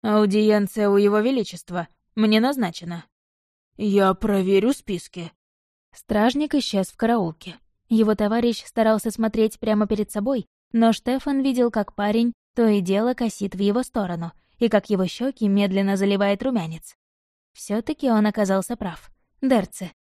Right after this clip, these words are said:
те всегда легко краснеют. «Похоже, вам здесь не рады, милорд», — хмыкнул Давор. «А я говорил, нужно было домой возвращаться», — подхватил Гойко. «Чего мы тут забыли?»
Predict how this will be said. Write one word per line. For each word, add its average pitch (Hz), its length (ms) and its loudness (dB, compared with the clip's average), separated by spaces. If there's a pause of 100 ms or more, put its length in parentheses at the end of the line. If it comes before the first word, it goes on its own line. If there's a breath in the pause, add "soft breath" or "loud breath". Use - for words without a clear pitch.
(220)
те 240 160 0
всегда 247 360 -2
легко 180 300 -2
краснеют. 170 640 -8 (800)
«Похоже, 196 560 2
вам 202 220 4
здесь 196 360 2
не 214 180 4
рады, 226 300 2
милорд», — 175 540 -4 (320)
хмыкнул 190 500 0
Давор. 180 380 -4 (760)
«А 254 80 -4
я 233 200 4
говорил, 254 500 2 (100)
нужно 208 340 -2
было 208 200 2
домой 220 320 0
возвращаться», — 180 720 -6 (380)
подхватил 190 580 -2
Гойко. 180 420 -6 (460)
«Чего 359 240 0
мы 277 100 2
тут 196 200 -2
забыли?» 180 420 0